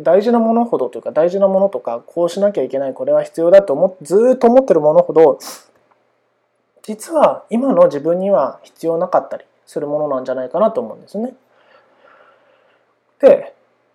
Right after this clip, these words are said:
大事なんだけども、今必要ないなと思ったら、ずっとそれを取っておくと、それは執着になると思うんですよ。執-、執着ね。こ-、こだわっちゃうこと。うん。うん。で、まあ、大事なんだけども、今も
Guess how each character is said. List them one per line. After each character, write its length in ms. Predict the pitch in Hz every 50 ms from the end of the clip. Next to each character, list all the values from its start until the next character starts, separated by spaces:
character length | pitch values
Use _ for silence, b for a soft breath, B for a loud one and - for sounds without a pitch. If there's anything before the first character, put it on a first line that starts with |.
| _ _ _ _ _ _ _ _ _ _ _ _ _
大 240 | 190 185 202 233 262
事 120 | 269 294 302
な 120 | 294 285
ん 60 | 269
だ 80 | 269 262
け 80 | 262
ど 60 | 262 262
も、 140 | 262 254
今 200 | 262 294 294 277
必 200 | 254 - - -
要 120 | 269 285 277
な 100 | 285 285
い 40 | 277
な 120 | 262 220
と 100 | - 180
思 120 | 190 214
っ 40 | 220
た 100 | 226 196
ら、 340 | 190 190 175 147 131 143 - - 175
ず 200 | 180 220 262 277
っ 60 | 269
と 100 | - 262
そ 140 | 269 - 262
れ 80 | 269
を 80 | 262 233
取 200 | - - 285 285
っ 40 | -
て 80 | -
お 60 | 233 226
く 80 | -
と、 240 | - - 294 220 165
そ 60 | -
れ 60 | - 240
は 40 |
執 200 | 233 - 277 277 269
着 180 | 175 139 143
に 60 | 139 135
な 100 | 131 127
る 80 | 123
と 80 | - 123
思 100 | 120 117
う 20 |
ん 20 | 110
で 40 | 113
す 100 | - -
よ。 60 | - _ _
執-、 360 | - - - 160 151 139 - 151
執 180 | - - 151 131
着 160 | 165 151 165
ね。 80 | 190 185
こ-、 140 | - - 151
こ 120 | - - 165
だ 100 | 165 156
わ 80 | 151
っ 40 | 147
ち 80 | - -
ゃ 20 |
う 60 | - _
こ 80 | _ _ - _ _ _ _
と。 200 | - 143 123 123 147 _ _ _ _ _ _ _ _ _ _ _ _ _ _ _ _ -
う 40 | 156
ん。 40 | 139
う 60 | 135
ん。 120 | 135 156 _ _ _ _ _ _ _ _ _ _ _ _ _ _ _ _ _ _ _ _ _ _ _ _ _ _ _ _ -
で、 240 | 269 160 - - _ _ _ _ _ _
ま 160 | 190 190 190
あ、 60 | 185 B B B B B _
大 220 | - 240 254 294 311
事 120 | 311 349
な 120 | 339 294 220
ん 60 | 175
だ 80 | 165
け 80 | 147 147
ど 80 | 151 160
も、 100 | 175 202
今 220 | 269 311 285 208
も 420 | 175 214 262 254 196 - - -